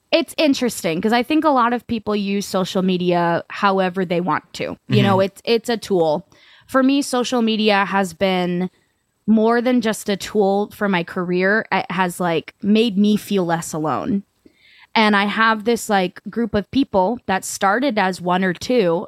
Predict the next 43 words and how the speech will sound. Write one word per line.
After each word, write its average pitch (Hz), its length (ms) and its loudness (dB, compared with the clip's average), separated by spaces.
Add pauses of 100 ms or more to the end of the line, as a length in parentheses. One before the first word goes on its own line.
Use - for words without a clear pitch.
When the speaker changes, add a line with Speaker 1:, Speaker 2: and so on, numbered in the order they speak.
Speaker 1:
and 196 220 0
now 202 240 2
it's, 202 200 -6
like, 175 320 -2 (140)
way 277 240 2
more 349 280 2
than 190 220 -2
that. 170 380 -2 (680)
And 247 160 4
I 269 100 2
can 302 200 0
go 294 200 4
on 320 220 2
there 214 180 0
and 202 160 -4
say, 220 180 -2
"Hey 240 140 -6
guys, 277 380 0
I'm 254 180 4
feeling 320 320 2
really 240 240 2
burnt 208 340 -2
out. 226 300 2
I'm 233 180 2
gonna 302 400 2 (100)
show - 260 -2
you 277 160 2
guys 247 180 0
some 220 200 -2
home 233 260 0
renovation 180 560 -2
stuff - 280 -2
for - 140 -6
a 160 80 0
while." 143 460 0 (400)
Or, 226 160 2
"I'm 240 240 2
gonna 294 180 2
do 262 260 -2
this, 254 300 0
this, 254 240 -2
and 226 160 0
this." 214 400 -2